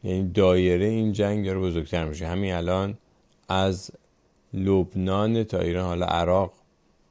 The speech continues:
عراق به هر حال کشور جنگ زده است دیگه، همین جوریش هم به هم ریخته است و همین جوری هم توش بمبگذاری، اینجور چیزا هست.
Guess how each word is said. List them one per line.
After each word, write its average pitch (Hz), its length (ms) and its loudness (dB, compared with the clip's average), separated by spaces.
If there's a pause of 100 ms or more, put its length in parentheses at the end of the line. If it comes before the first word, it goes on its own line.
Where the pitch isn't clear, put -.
(1200)
عراق 135 280 6
به 151 60 4
هر 131 100 8
حال 135 180 4
کشور 127 340 0
جنگ 104 340 2
زده 90 180 2
است 107 200 2
دیگه، 78 160 -4
همین 80 160 -4
جوریش 78 280 -6
هم 85 280 -8 (140)
به 90 80 0
هم 92 200 0
ریخته 90 280 -2
است 104 160 0
و 104 40 2
همین 98 200 0
جوری 90 220 -2
هم 95 120 -4
توش 90 180 -8
بمبگذاری، 85 720 -2
اینجور 87 300 -2
چیزا 95 400 -2
هست. 120 500 0